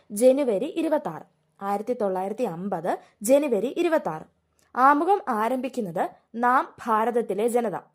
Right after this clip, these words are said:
ആമുഖത്തിൽ ഇന്ത്യയുടെ നിർവചനം, പരമാധികാര,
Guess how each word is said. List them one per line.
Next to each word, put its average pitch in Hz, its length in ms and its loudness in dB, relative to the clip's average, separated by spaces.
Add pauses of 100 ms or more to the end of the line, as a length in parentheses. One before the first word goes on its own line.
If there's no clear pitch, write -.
(800)
ആമുഖത്തിൽ 269 580 0 (200)
ഇന്ത്യയുടെ 302 480 0
നിർവചനം, 240 480 -2 (500)
പരമാധികാര, 226 880 0